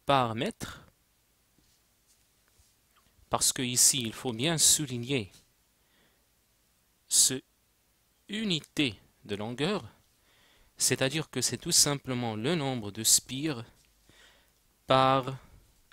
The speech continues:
un seul mètre. C'est ça ce qu'on veut dire par le mot unité. Donc, unité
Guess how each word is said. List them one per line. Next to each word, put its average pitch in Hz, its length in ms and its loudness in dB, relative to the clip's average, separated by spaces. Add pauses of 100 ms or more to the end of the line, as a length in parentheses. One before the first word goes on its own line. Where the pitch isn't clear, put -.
(140)
un 170 260 6
seul 147 800 2 (1040)
mètre. - 720 -4 (1500)
C'est - 300 0
ça 180 220 6
ce - 180 4
qu'on 143 300 0
veut 156 260 -4
dire 147 240 0
par 127 560 2 (1300)
le 120 180 0
mot 143 280 -2 (340)
unité. 180 720 0 (1600)
Donc, 113 360 -4 (280)
unité 143 640 0